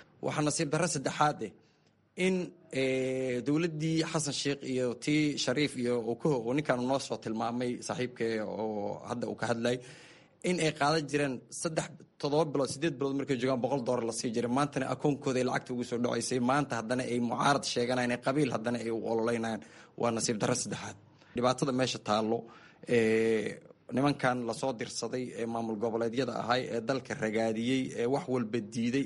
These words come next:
ee horey iyo gadaal u soco waayey, waxay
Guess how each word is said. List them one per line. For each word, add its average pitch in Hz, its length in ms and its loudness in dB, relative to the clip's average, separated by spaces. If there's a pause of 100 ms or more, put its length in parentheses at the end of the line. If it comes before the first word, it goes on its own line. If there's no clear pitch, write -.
ee 123 80 -4
horey 123 300 -2
iyo 117 120 -8
gadaal 123 260 0
u 127 40 -8
soco 117 280 -6
waayey, 120 300 0 (540)
waxay 143 380 0